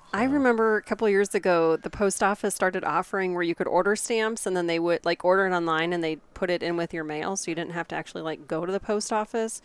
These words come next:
Speaker 2: Yeah.
Speaker 1: Which is, like, my, my worst nightmare. I hate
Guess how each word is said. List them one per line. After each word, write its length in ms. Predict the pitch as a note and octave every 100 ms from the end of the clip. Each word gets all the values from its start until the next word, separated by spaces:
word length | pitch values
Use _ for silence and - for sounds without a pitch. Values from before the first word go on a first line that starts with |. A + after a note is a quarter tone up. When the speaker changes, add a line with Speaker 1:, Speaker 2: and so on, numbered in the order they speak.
| -
Speaker 2:
Yeah. 280 | E2+ E2+ -
Speaker 1:
Which 200 | A3+ B3
is, 140 | A3+
like, 220 | A#3 A#3
my, 180 | A3 E3 D3+ -
my 160 | F3 E3+
worst 340 | D#3 D#3 D3+
nightmare. 480 | - - - - F3 F#3+ -
I 280 | E3+ F3 F#3+
hate 760 | F#3 - - - F3+ F3+ -